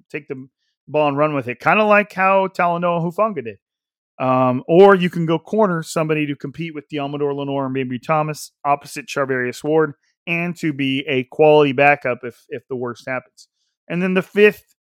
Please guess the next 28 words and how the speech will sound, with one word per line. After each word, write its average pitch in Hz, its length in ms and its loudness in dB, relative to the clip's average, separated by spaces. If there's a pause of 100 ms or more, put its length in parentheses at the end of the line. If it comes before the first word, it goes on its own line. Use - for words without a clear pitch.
(160)
draft 185 400 4
need, 180 400 -2 (800)
probably 175 560 2
the 160 100 0
one 170 300 0
that 151 140 -2 (300)
everybody 156 500 0
sees 156 280 -10
coming 160 360 -4
too. 190 360 -2 (420)
I'm 196 100 -2
gonna 269 100 0
go 277 140 -2
kicker. 277 460 -4 (460)
Why 196 220 2
not? 262 320 2 (600)
Why 202 160 2
not 220 220 0
go 220 120 0
kicker? 214 440 -2
Because, 175 420 0
um, 156 300 0
the 139 80 -16
forty-niners 165 580 -6
don't 147 320 -4
really 131 320 -8
have 113 240 -10
one. - 160 -20